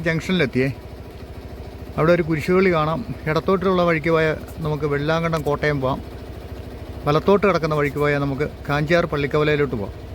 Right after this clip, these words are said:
ഇവിടെയും അടിപൊളി ഒരു ബോഗൺവില്ല ഇങ്ങനെ പൂത്ത് നിൽക്കുന്നുണ്ടോ. ഇനിയിപ്പോൾ അതിൻ്റെ ഒരു സമയം എല്ലായിടത്തും. വെങ്ങാലിക്കട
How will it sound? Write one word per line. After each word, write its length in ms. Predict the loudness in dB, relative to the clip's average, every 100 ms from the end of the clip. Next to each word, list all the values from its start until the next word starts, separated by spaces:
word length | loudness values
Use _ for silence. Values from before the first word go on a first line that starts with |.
| -14 -14 -14 -14 -18 _ -14 -10 -10 -10 -10 -10 -10 -8 -8 -6 0
ഇവിടെയും 300 | 6 8 6 4
അടിപൊളി 340 | 2 6 8 8
ഒരു 80 | 6 4
ബോഗൺവില്ല 420 | 2 2 2 2 2
ഇങ്ങനെ 160 | 0 0
പൂത്ത് 140 | 0
നിൽക്കുന്നുണ്ടോ. 360 | 0 0 -2 -6 -8 -14 -14 -14 -14 -14 -10 0
ഇനിയിപ്പോൾ 260 | 2 6 6
അതിൻ്റെ 200 | 8 8 6
ഒരു 80 | 4
സമയം 220 | 0 2 0
എല്ലായിടത്തും. 420 | 2 2 0 -4 -12 -14 -14 -16 -14 -14 -16 _ -14 -10 -6 -6 -6 -8 -8 -8 -10 -10 -10 -8 -8 -2
വെങ്ങാലിക്കട 480 | 2 4 4 4